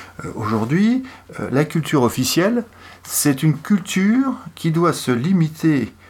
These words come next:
euh, simplement, non pas à avoir un, une ligne éditorialiste, mais simplement d'être à l'écoute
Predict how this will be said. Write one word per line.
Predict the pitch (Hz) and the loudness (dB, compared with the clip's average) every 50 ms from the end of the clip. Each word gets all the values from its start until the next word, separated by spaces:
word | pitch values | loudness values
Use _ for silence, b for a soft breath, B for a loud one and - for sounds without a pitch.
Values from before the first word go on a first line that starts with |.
| B B B B B - | B B B B B -16
euh, | - 156 - | -14 -14 -10
simplement, | - - 170 175 165 - 170 165 160 160 160 151 139 123 | -6 -2 0 0 0 2 0 2 2 4 4 4 2 2
non | 123 131 | 2 0
pas | 131 - 151 143 | 0 2 2 2
à | 135 | 2
avoir | 110 113 135 143 131 - 117 | 2 2 0 0 0 2 0
un, | 113 - - - | 0 -2 -2 -4
une | 117 117 120 123 117 | -4 -2 0 2 2
ligne | 113 123 147 190 170 131 117 - - | 0 2 2 2 4 4 2 0 -2
éditorialiste, | - 120 107 113 107 - - 101 104 107 123 147 208 214 - - - - 110 - - B B B B B B B B B - | -6 -4 -4 -6 -8 -6 -6 -4 -2 -2 0 0 0 0 0 -4 -8 -12 -14 -14 -14 B B B B B B B B B -2
mais | 123 131 131 | 0 0 2
simplement | - 175 160 165 - 160 160 190 196 | 2 0 0 2 0 0 2 2 2
d'être | 156 143 131 139 - - | 2 0 -2 -2 0 0
à | 135 135 | 2 2
l'écoute | 135 135 143 170 175 165 - - 233 254 208 143 - - - - - | 4 4 4 2 2 2 0 -2 0 2 0 0 -2 -8 -10 -10 -10